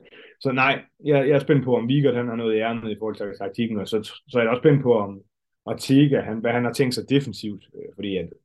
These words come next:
at Magdeburg, jamen, hvis man bare står nede og, og ikke vil tage noget initiativ, øh,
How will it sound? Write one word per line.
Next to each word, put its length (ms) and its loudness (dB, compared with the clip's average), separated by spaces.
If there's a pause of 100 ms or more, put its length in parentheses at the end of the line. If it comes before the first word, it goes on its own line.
(840)
at 100 -10
Magdeburg, 560 -6
jamen, 200 -8
hvis 240 -8
man 120 -4
bare 180 0
står 280 0
nede 340 0
og, 260 -10
og 120 -6
ikke 160 -6
vil 80 -4
tage 140 -4
noget 140 -6
initiativ, 680 -6
øh, 320 -12